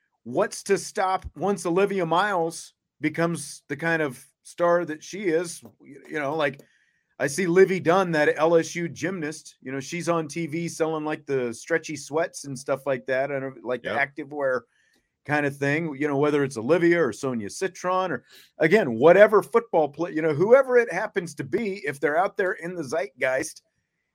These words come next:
Speaker 1: you know, you can have a, a little collection that
Speaker 2: Sure.
Speaker 1: involves them. I think that that makes perfect sense.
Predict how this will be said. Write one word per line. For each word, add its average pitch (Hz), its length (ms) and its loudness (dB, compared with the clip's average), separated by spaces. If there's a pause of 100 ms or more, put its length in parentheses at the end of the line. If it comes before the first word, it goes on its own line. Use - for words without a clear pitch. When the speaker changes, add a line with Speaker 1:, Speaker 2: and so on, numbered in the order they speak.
(160)
Speaker 1:
you 123 80 -4
know, 175 280 2 (140)
you 131 160 -4
can 185 120 4
have 269 260 4
a, 131 180 2 (500)
a 131 60 -2
little 135 400 -2 (120)
collection 120 540 -2 (280)
that 117 200 0
Speaker 2:
Sure. 123 140 -2
Speaker 1:
involves 104 280 -2
them. 98 220 -10
I 127 120 -4
think 160 200 -6
that 175 120 -6
that 190 180 -6
makes 196 200 -12
perfect - 460 -4
sense. - 500 -14